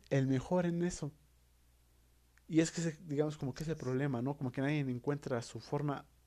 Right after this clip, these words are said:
su punto fuerte y lo explota, ¿no? Como que queremos, si vemos que alguien es bueno tomando fotos, "Ah, yo también quiero tomar fotos". Si alguien es bueno con la guitarra, "Ah, ¿sabes qué? Yo no puedo dejar que él sea mejor que, que yo porque yo también tengo que saber tocar la guitarra".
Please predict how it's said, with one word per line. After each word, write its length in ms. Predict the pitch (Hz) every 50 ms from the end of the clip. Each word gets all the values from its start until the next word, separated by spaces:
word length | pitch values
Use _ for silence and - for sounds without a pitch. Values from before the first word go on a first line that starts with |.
| _ _
su 220 | - - - -
punto 320 | 117 - 156 156 156 151 135
fuerte 420 | - - 165 160 160 - - 170 - - - - - - -
y 80 | 120
lo 100 | 113 117
explota, 460 | 120 - - - 143 139 127 - 110
¿no? 200 | 113 131 147 151
Como 160 | - 131 110 104
que 120 | - 120
queremos, 480 | - 135 131 151 156 151 143 131 - - - - - - - - - _ _ _ _ _
si 160 | - - 143
vemos 300 | 127 151 160 170 160 151
que 100 | - -
alguien 280 | 156 151 147 151 143 143
es 140 | 143 143 135
bueno 200 | 139 143 147 143
tomando 260 | - 139 139 147 147
fotos, 300 | - - 156 - - - -
"Ah, 120 | 135 139
yo 100 | 135 127
también 200 | - 135 127 127
quiero 160 | 120 139 120 -
tomar 200 | - 113 107 113
fotos". 300 | 101 - - - - - - - - - - -
Si 140 | - - 160
alguien 200 | 143 147 147 143
es 100 | 143 135
bueno 180 | 147 151 139
con 100 | - 135
la 80 | 123 120
guitarra, 320 | 120 120 - 151 156 156
"Ah, 60 | 151 151
¿sabes 260 | - 151 139 131 -
qué? 480 | - 160 165 175 185 156 143 127 147 143
Yo 100 | 131 143
no 120 | 143 139 -
puedo 140 | 160 143
dejar 260 | 127 120 - 135 135 -
que 80 | 143
él 60 | 131
sea 140 | - - 147
mejor 280 | 135 127 - 151 147 -
que, 600 | - 123 120 117 117 117 113 113 110 110 113 - - _ _ _ _
que 180 | _ - 123 120
yo 200 | 123 156 185 196
porque 380 | 196 - 147 131 - - 120 117
yo 100 | 131 139
también 220 | - 135 135 135
tengo 200 | 127 151 139 135
que 120 | - - -
saber 260 | - 120 113 123 127
tocar 200 | - - - 117
la 60 | 110
guitarra". 380 | 101 - - - - - 107